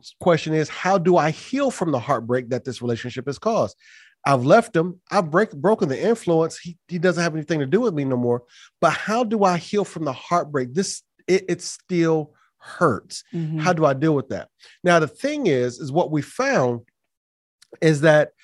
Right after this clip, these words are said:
Speaker 1: um, most women want us to, who ask this, want us to answer it in a way that gives her a factory reset. What that, what does that mean? They want,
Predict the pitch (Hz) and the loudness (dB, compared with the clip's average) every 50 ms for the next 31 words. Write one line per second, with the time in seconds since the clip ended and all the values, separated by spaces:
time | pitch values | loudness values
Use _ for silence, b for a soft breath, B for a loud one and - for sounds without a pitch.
0 | b b b b _ - 160 160 151 151 147 143 139 139 139 - _ - 165 165 | b b b b _ 0 2 4 4 4 4 2 0 0 -4 -8 _ -8 -2 2
1 | 180 202 220 208 - - 170 190 196 185 170 151 143 143 170 185 180 165 151 - | 2 4 4 2 0 -2 0 0 2 2 0 -2 0 0 0 2 2 0 -2 -4
2 | - 131 - - _ _ _ _ 185 180 185 - - - 170 190 180 - - 156 | -6 -10 -10 -10 _ _ _ _ -2 -2 -2 -4 -2 0 2 2 2 0 -2 -4
3 | 175 175 - 160 190 226 247 233 - - - 139 127 120 120 120 - - b b | -6 -4 -2 -2 0 0 0 -2 -4 -6 -4 -2 0 0 0 -2 -6 -12 b b
4 | b b b b _ - 139 139 170 208 226 226 226 226 - 170 180 170 165 - | b b b b _ -12 -4 2 4 4 4 4 2 0 0 0 0 0 -2 -6
5 | - - - - - _ 170 180 196 190 185 - - 143 127 127 123 - - _ | -8 -8 -8 -8 -6 _ 0 0 0 0 0 -2 -4 -4 -2 -2 -4 -6 -8 _
6 | - 156 151 147 139 139 135 160 160 160 160 156 147 135 139 139 127 123 120 127 | -4 -2 0 0 -2 -2 0 0 2 2 2 0 -2 -2 -2 -4 -4 -4 -4 -4
7 | 151 156 135 123 123 - _ _ _ - - - - 170 156 147 - - - 123 | -4 -4 -4 -8 -12 -18 _ _ _ -20 -20 -6 -2 0 0 0 0 -2 -4 -6
8 | - - - - - 170 139 143 - _ - 156 139 131 123 120 117 113 123 123 | -6 -8 -14 -6 -2 -2 -2 -2 -4 _ -4 -4 -2 -2 -2 -2 -2 -2 -2 -4
9 | 117 - - - 85 60 - - _ _ _ b b b b b b b b b | -4 -4 -8 -10 -10 -12 -12 -16 _ _ _ b b b b b b b b b
10 | b b b b b b b _ _ - 156 127 190 190 196 190 170 - - 165 | b b b b b b b _ _ -6 0 2 2 2 4 4 2 2 2 0
11 | 170 180 156 147 160 147 135 151 147 127 107 92 87 _ - 127 151 151 143 147 | 0 0 2 2 0 0 0 0 0 -2 -2 -4 -10 _ -2 0 0 2 2 2
12 | 185 214 214 208 | 4 4 4 2